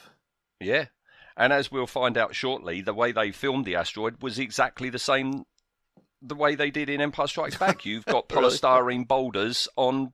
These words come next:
Speaker 1: bits of, uh,
Speaker 2: Oh, okay.
Speaker 1: bit, bit, bits of wire
Speaker 2: Huh.
Speaker 1: being filmed, yeah. So, yeah, the spaceship slams into the asteroid, into the side of an asteroid, um, and then they get hit by a laser fire.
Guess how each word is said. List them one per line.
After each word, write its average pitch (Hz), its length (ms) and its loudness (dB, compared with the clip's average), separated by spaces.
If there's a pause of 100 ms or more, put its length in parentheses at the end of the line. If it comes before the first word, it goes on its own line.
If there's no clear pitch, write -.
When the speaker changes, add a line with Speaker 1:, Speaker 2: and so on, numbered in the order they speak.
Speaker 1:
bits 160 220 -6
of, 139 300 -6
uh, 151 40 2 (200)
Speaker 2:
Oh, - 40 6
okay. 143 300 2 (300)
Speaker 1:
bit, - 180 -4 (180)
bit, - 320 -6
bits - 220 -8
of 139 80 -8
wire 156 420 0
Speaker 2:
Huh. 277 200 -10 (160)
Speaker 1:
being 98 240 0
filmed, 80 360 -4
yeah. 139 200 4 (600)
So, 196 500 6
yeah, 202 360 8
the 175 100 -8
spaceship - 560 0
slams 180 520 4
into 156 340 0
the 139 340 0
asteroid, 127 600 0
into 123 180 -6
the 117 80 -10
side 123 320 2
of 110 80 -4
an 113 100 -2
asteroid, 107 680 -2 (280)
um, 110 440 0 (200)
and 110 140 -4
then 123 120 -2
they 110 120 0
get 107 220 -4
hit - 260 -2
by 107 240 4
a 101 60 0
laser 101 340 -2
fire. 92 440 0